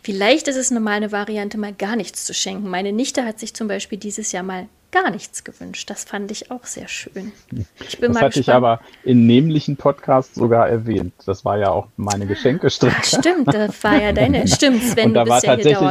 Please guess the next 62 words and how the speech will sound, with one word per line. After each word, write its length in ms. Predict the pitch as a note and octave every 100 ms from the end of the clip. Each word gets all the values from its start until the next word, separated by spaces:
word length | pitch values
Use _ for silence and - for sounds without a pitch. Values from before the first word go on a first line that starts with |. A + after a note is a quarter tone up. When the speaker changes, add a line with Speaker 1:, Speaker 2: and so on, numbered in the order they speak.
| B2+
Speaker 2:
auch, 140 | C3
Speaker 1:
Dauergast. 180 | - D#3+ -
Speaker 2:
war 200 | A2+ A#2
tatsächlich 500 | A#2 A#2+ A#2+ B2 A2
auch 160 | A#2
die 160 | - A2
Kiste 360 | - A#2+ -
Schrott, 460 | G#2 - G#2+ C#3 -
äh, 160 | C#3 C3
noch 240 | C3 B2+
mal 160 | B2 A#2+
erwähnt. 480 | A2+ G2 G#2+ C#3
Also 180 | - G2
die 140 | G2+ F#2+
war 120 | G2
dieses 300 | G2 A2 -
Jahr 140 | G2+
nicht 180 | A2+ -
dabei, 180 | A#2 A2
aber 160 | G2+
die 160 | G2+ G2
hatten 220 | F#2+ -
wir 120 | A#2 A#2
mal. 340 | A2+ A2+ A2+ _ _
Und 220 | - G#2+ -
tatsächlich 400 | A2 A2+ - G#2+
auch 100 | G#2
so 80 |
ein 60 | G#2+
bisschen 200 | G#2+ A2
das 200 | G#2+ -
Dilemma, 420 | G#2 G#2 G#2 A#2
mal 120 | G#2+
eine 100 | G#2
leere 320 | G#2 G#2+ G#2 G2
Doppelseite 560 | A2 G2+ F#2 F#2 F#2+
halt 200 | F#2 F#2
irgendwie 280 | G2 F#2 F#2
zu 140 | - F#2+
machen 480 | F#2 G2 F#2+ F#2
und 240 | F#2+ F#2+ G2+
in 100 | G2+
Richtung 360 | F#2+ - G2+
Konsumverzicht 840 | - G2 G2 A2 G#2+ F#2 - F2+ -
was 180 | F2+ -
zu 140 | F#2+
machen. 280 | F#2 F#2 G2+
Aber 180 | G2+ G2+
wir 120 | G2+
waren 160 | G#2+ A#2
uns 160 | A2
immer 100 | A2+
nicht 140 | G#2+ G#2
sicher, 200 | A2 -
ob 60 | -
wir 100 | G#2
das 160 | G2+
den 100 | G2+
Lesern 320 | G2 G2+ G2+ G2
wirklich 260 | - G2 -
zumuten 480 | G2 F#2 F2 F2+
können. 220 | - F#2+